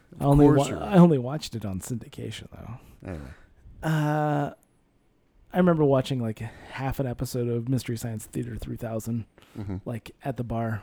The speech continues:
Speaker 2: while we were trying to leave. Anyhow, my dad had the chicken fried steak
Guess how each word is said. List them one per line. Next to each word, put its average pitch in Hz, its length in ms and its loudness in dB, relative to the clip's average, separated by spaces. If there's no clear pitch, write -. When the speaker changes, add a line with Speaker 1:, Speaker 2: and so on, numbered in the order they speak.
Speaker 2:
while 127 200 -6
we 113 100 -6
were 110 40 -6
trying 117 200 -8
to 110 60 -6
leave. 110 240 -6
Anyhow, 160 320 2
my 175 120 0
dad 143 500 2
had 151 240 2
the 131 60 -2
chicken 170 280 -2
fried 123 220 -6
steak 107 320 -10